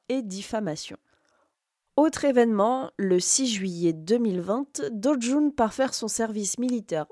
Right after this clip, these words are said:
obligatoire de deux ans. Le trois août marque également les trois ans de The Rose. À cette occasion, les trois membres restants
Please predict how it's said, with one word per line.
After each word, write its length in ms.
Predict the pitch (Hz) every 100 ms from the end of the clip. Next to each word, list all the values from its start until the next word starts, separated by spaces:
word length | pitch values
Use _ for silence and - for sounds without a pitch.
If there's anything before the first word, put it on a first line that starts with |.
| -
obligatoire 760 | 262 262 226 240 285 302 294
de 140 | 233 285
deux 320 | 226 214 156
ans. 100 | 147 _ _ _ _ _ _ _ _ _ _ _ _ _ _ _
Le 200 | 220 330
trois 420 | - 233 202 180
août 240 | 202 - -
marque 340 | - 214 277 -
également 480 | 262 180 170 190 254
les 220 | 240 285
trois 340 | - 190 185
ans 80 | 226
de 160 | 220 196
The 180 | 180
Rose. 380 | 156 139 - - _ _ _ _ - -
À 80 |
cette 240 | 196 185 190
occasion, 440 | 180 196 214 262 -
les 220 | 269 294 370
trois 220 | - 269
membres 500 | 262 277 247 180 - _
restants 540 | 190 240 226 - 233